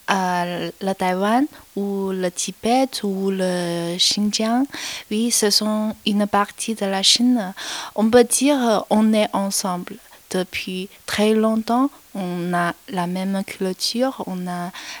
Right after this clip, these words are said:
la même langue, euh, ou on a les mêmes habitudes, euh, les mêmes connaissances.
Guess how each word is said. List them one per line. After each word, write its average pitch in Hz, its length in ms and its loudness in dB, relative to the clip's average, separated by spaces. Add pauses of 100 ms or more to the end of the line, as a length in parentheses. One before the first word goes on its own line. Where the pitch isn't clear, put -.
(120)
la 175 100 0
même 185 920 -2
langue, 233 440 2 (160)
euh, 180 260 -2 (520)
ou 196 380 0
on 190 240 -4
a 185 280 0 (100)
les 190 160 0
mêmes 196 280 0
habitudes, 208 1000 -2
euh, 180 280 -2 (800)
les 196 160 0
mêmes 202 380 2
connaissances. 226 960 0